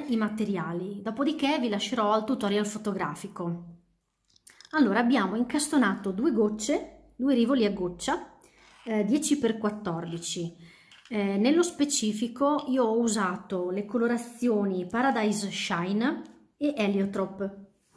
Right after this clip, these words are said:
che sono appunto queste.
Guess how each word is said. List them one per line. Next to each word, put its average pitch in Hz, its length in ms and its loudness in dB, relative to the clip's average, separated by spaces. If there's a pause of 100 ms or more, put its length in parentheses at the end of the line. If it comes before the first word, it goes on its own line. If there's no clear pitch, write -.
(680)
che 254 120 -6
sono 214 360 -4
appunto 190 880 -6 (160)
queste. 175 800 -6